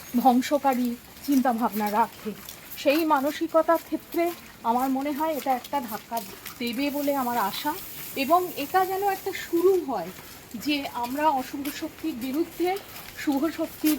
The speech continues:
উত্থানের একটা যেন শুরু হয়। আহ, কালকে স্বাধীনতা দিবস, আমরা যেন এই শপথ নিই যে আমাদের নিজের সু-, সু-, মানে নিজেদের স্বার্থের বৃত্তের বাইরে এসে আমরা যেন অন্যায়ের প্রতিবাদ করতে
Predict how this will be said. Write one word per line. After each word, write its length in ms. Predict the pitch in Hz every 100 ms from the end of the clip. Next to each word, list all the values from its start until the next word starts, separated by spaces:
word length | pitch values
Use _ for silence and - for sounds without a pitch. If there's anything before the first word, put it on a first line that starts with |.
| -
উত্থানের 520 | 240 - 285 285 294
একটা 240 | 277 277
যেন 220 | 269 262 262
শুরু 320 | - 220 233
হয়। 180 | 185 160 165 - - - - -
আহ, 360 | 226 214 202 202
কালকে 360 | 262 226 240 294
স্বাধীনতা 540 | 277 247 285 277 320
দিবস, 380 | 294 302 339 381 - - - - - - -
আমরা 440 | 240 247 269 294 294
যেন 280 | 294 277
এই 360 | 285 - 302 330
শপথ 440 | - 277 - 330 339 -
নিই 300 | 285 233 214 - - - -
যে 600 | 208 254 247 262 277 285 -
আমাদের 580 | 220 214 277 294 349 359 294 -
নিজের 380 | 247 262 254 330
সু-, 340 | - - 302 254 -
সু-, 80 | 262 - - -
মানে 300 | 254 254 285
নিজেদের 540 | 269 302 302 370 403 403 -
স্বার্থের 440 | 311 277 - 349 294
বৃত্তের 420 | 277 262 - 339 285
বাইরে 400 | 233 226 302 330
এসে 300 | 247 - 214 202 - - -
আমরা 260 | 240 247
যেন 180 | 262 269
অন্যায়ের 400 | 269 220 226 240 240
প্রতিবাদ 360 | 233 214 196 190 -
করতে 240 | 151 -